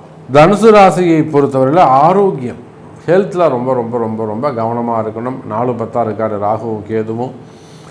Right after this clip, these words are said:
So, ஆரோக்கியத்துல அதிகமான கவனம் செலுத்த வேண்டும். சிறுகுடல் சம்பந்தப்பட்டது, அல்லதுனா மேல் வயிறு சம்பந்தப்பட்ட பிரச்சனைகள் ஏற்படும். சிறு சிறு விபத்துக்கள் மற்றும், ஆ, வயிறு சம்பந்தப்பட்ட பிரச்சனைகள்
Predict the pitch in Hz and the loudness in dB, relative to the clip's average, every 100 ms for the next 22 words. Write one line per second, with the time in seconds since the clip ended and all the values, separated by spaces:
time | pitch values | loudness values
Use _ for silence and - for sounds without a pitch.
0 | - - - 185 147 110 - 113 151 175 | -20 -12 2 4 4 2 0 2 4 4
1 | 170 151 143 139 113 101 113 139 135 139 | 0 -2 -2 0 0 0 -2 -2 0 0
2 | 131 117 123 135 131 123 113 117 117 117 | 0 0 0 -2 -2 -4 -2 -2 -4 -4
3 | 143 - 165 165 151 135 120 113 113 104 | -8 -4 -2 0 0 -2 -4 -8 -8 -8
4 | 107 104 101 110 - - - - - 151 | -8 -10 -8 -10 -12 -20 -20 -12 -2 0
5 | 160 165 139 147 180 185 165 151 139 127 | 2 2 2 2 2 2 2 0 -2 -4
6 | 123 127 117 113 110 110 117 127 117 110 | -6 -4 -6 -4 -6 -6 -6 -6 -6 -6
7 | 104 113 113 120 135 151 - 147 147 139 | -4 -6 -4 -6 -6 -8 -10 -6 -4 -4
8 | 127 117 117 123 - 113 131 139 - - | -6 -6 -4 -6 -6 -10 -10 -10 -14 -20
9 | - - - 139 147 160 170 139 110 - | -20 -20 -14 -6 -4 0 0 0 -2 -10
10 | - - - - - - 151 160 151 127 | -20 -20 -20 -20 -20 -8 0 4 4 2
11 | 120 117 160 185 160 156 147 135 123 123 | 0 2 2 2 0 -2 -2 -2 -2 -4
12 | 110 127 147 143 127 110 | -4 -6 -4 -6 -6 -6